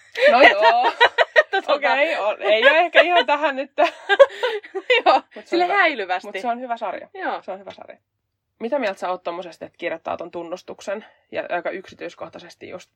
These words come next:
Speaker 1: päiväkirjaan tekojen jälkeen?
Speaker 2: Ai niin, et kirjoittasiks minä?
Speaker 1: Niin, kirjoittaisitko sinä?
Speaker 2: <laughs> No, <clears throat>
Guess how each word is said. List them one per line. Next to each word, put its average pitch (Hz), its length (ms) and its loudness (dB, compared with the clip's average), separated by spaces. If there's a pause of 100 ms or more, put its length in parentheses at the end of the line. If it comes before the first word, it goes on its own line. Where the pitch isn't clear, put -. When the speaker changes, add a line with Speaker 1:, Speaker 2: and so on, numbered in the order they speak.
(200)
Speaker 1:
päiväkirjaan 180 720 -12 (420)
tekojen 170 420 -14
jälkeen? 165 460 -8 (320)
Speaker 2:
Ai 233 80 -2
niin, 208 80 -2
et 208 100 -8
kirjoittasiks 226 480 -4
minä? 220 220 -2 (180)
Speaker 1:
Niin, 262 380 4
kirjoittaisitko 381 580 2
sinä? 175 340 0
Speaker 2:
<laughs> - 0 - (1080)
No, 262 200 -2 (120)
<clears throat> 247 340 -6